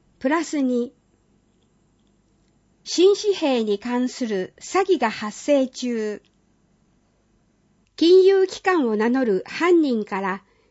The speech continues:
新紙幣が発行されるため、タンス預金があると税金がかかります、などと言って、現金やキャッシュカードを騙し取る詐欺被害が発生しています。交通事故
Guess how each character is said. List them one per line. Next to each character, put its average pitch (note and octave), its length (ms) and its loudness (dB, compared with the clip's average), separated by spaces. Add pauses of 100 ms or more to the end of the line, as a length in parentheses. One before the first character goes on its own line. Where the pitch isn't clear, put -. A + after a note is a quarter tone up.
新 F#4 280 4
紙 F#4+ 180 -2
幣 C#4+ 240 0
が G#3 120 -2
発 A#3+ 260 -4
行 D4 180 0
さ C#4+ 160 -2
れ C4 140 0
る C4 120 -2
た A#3+ 140 -2
め、 A#3+ 240 -4 (360)
タ E4+ 160 2
ン F#4+ 60 6
ス F#4+ 100 -4
預 G4 160 2
金 D#4 240 0
が A3 100 -2
あ A3 80 -4
る G#3 100 -6
と F3 340 -6
税 E4 260 0
金 E4+ 240 0
が D4+ 140 -2
か C#4 160 -6
か C#4+ 120 -4
り C4 140 -2
ま B3 160 -4
す、 - 260 -20 (340)
な D#4 140 -2
ど E4 140 -4
と C4 100 -2
言 G#3 100 -2
っ - 40 -8
て、 F#3+ 340 -8 (400)
現 E4 240 2
金 D4+ 240 0
や F#3+ 340 -4
キ C#4 120 -6
ャ - 20 0
ッ D4 40 0
シ F4+ 180 -6
ュ F4 60 -4
カ F#4+ 200 0
ー D#4+ 40 -4
ド C4 120 2
を G#3 80 -2
騙 A#3+ 300 0
し - 100 -10
取 A#3 220 -2
る - 200 -6
詐 C4 200 -6
欺 F4 120 0
被 F#4 140 0
害 C#4+ 240 -2
が F3 140 -6
発 - 320 -10
生 C#4+ 240 0
し - 100 -14
て C4 120 -2
い B3 100 -2
ま A3+ 180 -4
す。 - 260 -20 (2000)
交 F#4 220 4
通 F4 220 0
事 E4+ 160 -6
故 F#3+ 280 -4